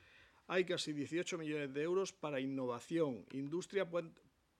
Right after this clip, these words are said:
cuatro punto cero e internacionalización de las pymes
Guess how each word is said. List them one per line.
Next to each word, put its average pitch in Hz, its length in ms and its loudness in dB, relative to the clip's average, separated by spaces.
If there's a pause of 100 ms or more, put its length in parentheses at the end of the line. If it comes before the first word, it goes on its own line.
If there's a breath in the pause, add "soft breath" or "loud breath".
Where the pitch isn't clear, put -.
(200)
cuatro 190 480 0
punto 175 340 0
cero 143 460 0
e 139 140 -4
internacionalización 135 1160 -4
de 185 80 0
las 156 160 -2
pymes 143 540 -4